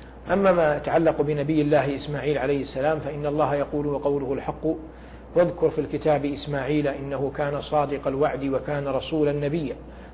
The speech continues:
وكان يأمر أهله بالصلاة والزكاة وكان عند ربه مرضيا". وإسماعيل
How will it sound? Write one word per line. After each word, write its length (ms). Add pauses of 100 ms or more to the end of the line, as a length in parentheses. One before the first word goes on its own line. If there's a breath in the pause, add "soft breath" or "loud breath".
وكان 280
يأمر 500
أهله 360
بالصلاة 580
والزكاة 640
وكان 420
عند 320
ربه 440
مرضيا". 420 (720 loud breath)
وإسماعيل 680